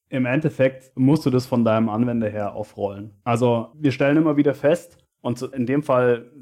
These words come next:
bin immer vorsichtig mit der Pauschalisierung immer, Achtung, Rekursion, ähm, aber an der Stelle, glaube ich, <laughs> ist es durchaus gerechtfertigt, von immer zu sprechen, dass wir es mit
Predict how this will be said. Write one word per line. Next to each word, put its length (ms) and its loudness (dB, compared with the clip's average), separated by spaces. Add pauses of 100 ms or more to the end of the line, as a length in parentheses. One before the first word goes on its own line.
bin 120 -14
immer 180 -12
vorsichtig 580 -4
mit 140 -4
der 80 -2
Pauschalisierung 680 -4
immer, 460 -4 (140)
Achtung, 380 -10
Rekursion, 460 -8 (300)
ähm, 340 2 (100)
aber 720 0 (260)
an 140 -4
der 120 0
Stelle, 280 2
glaube 320 2
ich, 260 -6
<laughs> 60 -20
ist 220 -6
es 280 -2 (380)
durchaus 920 0
gerechtfertigt, 600 -4
von 180 -6
immer 260 -2
zu 100 -16
sprechen, 560 -6 (320)
dass 240 -4
wir 160 4
es 180 -2
mit 340 -4